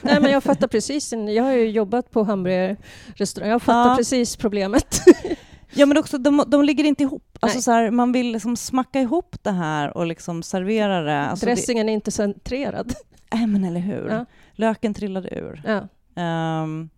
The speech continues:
Speaker 2: d-, alltså, jag läste <laughs> liksom kollegorna här som har skrivit sina recensioner.
Speaker 1: Mm.
Speaker 2: Jag har ju inte skrivit om den här
Speaker 1: Nej.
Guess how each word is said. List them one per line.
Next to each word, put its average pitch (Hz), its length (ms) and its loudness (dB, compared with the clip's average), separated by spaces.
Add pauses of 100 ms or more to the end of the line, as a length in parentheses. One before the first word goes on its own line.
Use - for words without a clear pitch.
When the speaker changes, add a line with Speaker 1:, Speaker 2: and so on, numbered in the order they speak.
(120)
Speaker 2:
d-, 190 520 -6
alltså, 233 180 -2
jag 214 220 2
läste 247 440 -2
<laughs> 220 120 -2
liksom 180 380 -6
kollegorna 214 840 -4
här 139 200 -8
som 143 180 -8
har 139 60 -6
skrivit 165 420 -8
sina 143 260 -10
recensioner. 160 640 -6
Speaker 1:
Mm. 202 120 -8
Speaker 2:
Jag 240 80 2
har 254 100 4
ju 202 60 4
inte 156 180 -4
skrivit 160 260 -8
om 143 100 -4
den 151 100 -8
här 175 60 -6
Speaker 1:
Nej. 220 180 -2